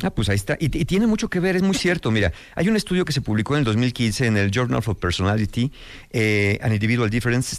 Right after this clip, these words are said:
y dice que cuando buscamos relacionarnos con una persona físicamente más atractiva que nosotros,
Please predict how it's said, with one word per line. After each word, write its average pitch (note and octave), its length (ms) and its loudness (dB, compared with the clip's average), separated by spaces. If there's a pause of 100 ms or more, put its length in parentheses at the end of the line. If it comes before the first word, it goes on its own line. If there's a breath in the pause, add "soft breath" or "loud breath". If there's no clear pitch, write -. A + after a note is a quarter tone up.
(100)
y B2+ 100 0
dice D#3+ 480 0 (400)
que C3 140 -2
cuando A#2+ 320 2
buscamos F3 480 2
relacionarnos B2+ 540 0
con A2+ 120 0
una C#3 200 2
persona A2 500 0 (480 loud breath)
físicamente C#3 1080 0
más A#2+ 400 2
atractiva A#2+ 600 -2
que A#2 140 -2
nosotros, F2 760 -2